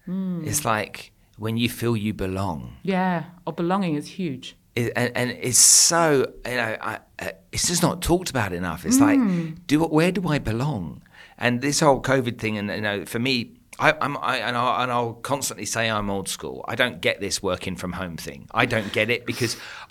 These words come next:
Speaker 2: I don't like to be on my own.
Speaker 1: Mm.
Speaker 2: I got my energy from being around people
Speaker 1: Yeah.
Speaker 2: like you. So I wanna be as, around as many of you as I possibly can be
Speaker 1: Mm.
Speaker 2: because that, that, that, that, that fires me up even more. You know, you, you say, "Go and sit in the corner and work on a project on your own."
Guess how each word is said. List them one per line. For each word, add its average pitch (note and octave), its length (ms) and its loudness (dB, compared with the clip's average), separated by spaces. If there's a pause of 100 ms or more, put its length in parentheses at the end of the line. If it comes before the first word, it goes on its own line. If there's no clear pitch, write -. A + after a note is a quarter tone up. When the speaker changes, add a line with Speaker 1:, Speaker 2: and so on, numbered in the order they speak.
Speaker 2:
I D#3+ 100 2
don't E3+ 220 0
like B2 160 -2
to B2 100 -2
be A2 100 0
on A2 120 2
my G2+ 180 -2 (140)
own. C#2+ 320 -4
Speaker 1:
Mm. F#3 360 2
Speaker 2:
I D#3+ 120 2
got F3 160 0
my C#3+ 80 2
energy C#3+ 340 0
from A2 240 -2
being C3 240 2
around A2+ 300 0
people - 240 2
Speaker 1:
Yeah. G#3 60 2
Speaker 2:
like F#2+ 280 0
you. D3 240 6
So A2+ 200 0
I C#3 60 2
wanna D#3+ 200 2
be A#2+ 160 0
as, G2+ 100 -2
around G#2+ 340 2
as G#2+ 120 0
many A#2+ 260 6
of F#2+ 80 2
you G2 120 4
as G2 100 0
I G2 80 2
possibly G#2 420 0
can C#3+ 320 0
be - 80 2 (140)
Speaker 1:
Mm. D#3 320 -4 (200)
Speaker 2:
because B2+ 300 2 (160)
that, C#3+ 280 0
that, B2 200 -4
that, B2 160 -4
that, B2 220 -2
that F#2+ 180 -4
fires B2 560 2
me A#2 120 2
up A2+ 180 0
even G#2 240 0
more. A#2+ 340 0 (160)
You A#2 140 -4
know, G#2+ 60 -2
you, B2+ 240 -6
you C#3 80 -8
say, B2+ 180 0 (120)
"Go A#2 120 -8
and B2 100 -6
sit G#2+ 140 -4
in G2 80 -6
the G#2 40 -4
corner G2 280 -4
and F2 100 -4
work F2+ 180 -4
on G2 60 -6
a F2+ 40 -8
project F2 360 -6
on F2 80 -8
your F2 160 -6
own." D#2+ 300 -8